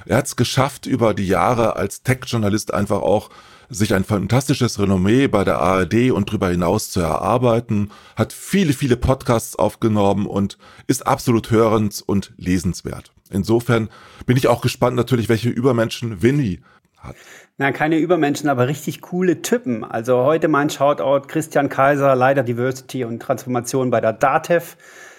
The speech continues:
Speaker 2: Ähm, der macht eine coole Sache auf LinkedIn, der sch-, bloggt regelmäßig über das Thema Christian lernt. Äh, dem zu folgen ist wirklich eine Wonne, also folgt Christian Kaiser.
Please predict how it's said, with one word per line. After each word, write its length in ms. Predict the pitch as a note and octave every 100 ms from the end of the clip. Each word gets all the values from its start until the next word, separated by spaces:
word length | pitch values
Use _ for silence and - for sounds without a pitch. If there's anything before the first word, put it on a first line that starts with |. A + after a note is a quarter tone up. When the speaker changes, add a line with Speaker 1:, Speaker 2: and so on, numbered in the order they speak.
| _
Speaker 2:
Ähm, 500 | - B2+ B2+ B2+ B2+
der 160 | - E3+
macht 220 | F3 - -
eine 160 | E3 D3
coole 220 | - E3+
Sache 220 | D#3 D#3 D#3+
auf 120 | -
LinkedIn, 360 | D#3 F3 -
der 380 | C#3 C3+ C3+ - -
sch-, 200 | - -
bloggt 360 | C#3 D3 D#3+ C3
regelmäßig 840 | B2 F3 F#3+ F3 D3 C#3+ D#3 D3+
über 200 | C3 B2+
das 160 | B2+ B2+
Thema 340 | - C#3 C3
Christian 600 | B2 - D#3 - C#3+ B2+
lernt. 480 | B2 A2+ B2 E3 - _ - - - -
Äh, 140 | A#2+
dem 240 | A2+ C#3
zu 120 | D3 C#3+
folgen 580 | - C3 C#3 C3+ C#3
ist 280 | - B2 -
wirklich 360 | B2+ B2+ C3 -
eine 240 | B2 A2
Wonne, 460 | A2 B2 B2+ B2 -
also 260 | A2+ A2+
folgt 460 | A2 - A#2 A#2 -
Christian 420 | - B2+ B2 A#2
Kaiser. 540 | - - G#2+ G2 -